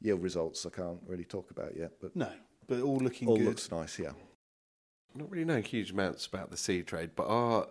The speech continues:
Speaker 3: for some of the basics and pre-basics, are there other growers of certain varieties, or are you the sole? Is it all in your hands?
Speaker 1: Uh, not this time, but we have been in that position, but that's quite a rare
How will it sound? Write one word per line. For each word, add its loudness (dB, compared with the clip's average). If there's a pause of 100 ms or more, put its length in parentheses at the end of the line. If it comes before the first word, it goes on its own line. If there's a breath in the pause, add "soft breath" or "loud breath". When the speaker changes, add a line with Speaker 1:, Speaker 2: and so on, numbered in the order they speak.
(140)
Speaker 3:
for -4
some 2
of 2
the 2
basics -8
and -10
pre-basics, -8 (640)
are 8
there 8
other 4
growers 2
of -2 (140)
certain -4
varieties, -2
or -2
are -2
you -4
the -10
sole? -4 (200)
Is -6
it -6
all 0
in -2
your -2
hands? -6 (100)
Speaker 1:
Uh, 8
not 2
this 0
time, 0
but 2 (200)
we 0
have -6
been 2
in -2
that -6
position, -6
but -4 (200)
that's -4
quite -2
a -6
rare -2